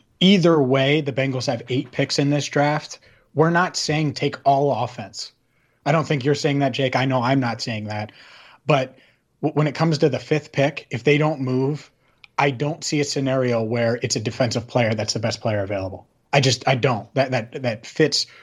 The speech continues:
what the Bengals are looking for. I think it's easily tight end, wide receiver, offensive line.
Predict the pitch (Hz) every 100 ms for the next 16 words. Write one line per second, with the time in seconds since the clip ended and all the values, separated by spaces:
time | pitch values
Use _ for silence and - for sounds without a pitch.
0 | _ 127 - 113 131 127 120 113 123 123
1 | 117 - 110 107 - 135 156 - - _
2 | - 202 170 135 110 92 - - - -
3 | 156 160 151 147 135 131 135 127 - 123
4 | 120 113 - - 127 127 113 104 101 92